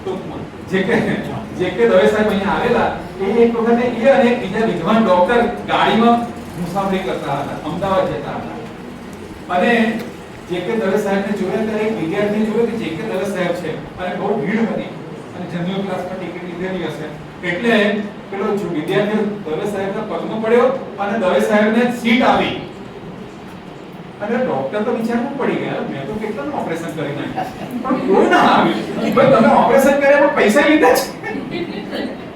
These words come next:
જુઓ, જે કે દવે સાહેબે મને એમ એડ માં ભણાવેલું આ.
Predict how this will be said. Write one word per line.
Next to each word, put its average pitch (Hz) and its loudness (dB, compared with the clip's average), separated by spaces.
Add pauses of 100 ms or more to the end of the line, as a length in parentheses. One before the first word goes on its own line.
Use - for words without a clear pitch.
(280)
જુઓ, - 2 (340)
જે - -4
કે - 0
દવે 262 8
સાહેબે 208 6
મને 220 4
એમ - 2
એડ 185 2
માં 185 2
ભણાવેલું 156 0
આ. - -2